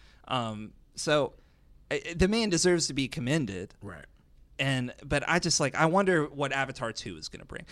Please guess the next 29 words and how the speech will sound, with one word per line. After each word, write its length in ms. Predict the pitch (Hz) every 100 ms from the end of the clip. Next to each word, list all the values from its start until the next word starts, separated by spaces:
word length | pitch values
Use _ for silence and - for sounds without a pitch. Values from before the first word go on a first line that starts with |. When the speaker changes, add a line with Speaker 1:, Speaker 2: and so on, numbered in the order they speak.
| -
Speaker 1:
'Cause, 140 | 190
like, 240 | 180 147 -
there's 200 | 254 -
some 120 | 214
crazy 320 | - 165 139
stuff 240 | 123 131 120
in 80 |
Avatar. 320 | 107 101 - 117
I 20 |
remember, 340 | 139 143 127
like, 280 | 123 117 113
the, 260 | 131 117 123
the 120 | 127
C 240 | 117 151 147
G 160 | 165
water 480 | 151 123 123 117 85
in 140 | 82 110
that 140 | 98
movie 300 | 90 76 80
is 160 | 101 -
very 240 | 101 85
impressive 400 | 82 - - -
and, 140 | 107 110
like, 140 | 117
totally 280 | 110 90 87
holds 280 | - 67 -
up. 180 | - -
Speaker 2:
Hmm. 140 | 110 101 90
Speaker 1:
Um, 400 | - 131 123 113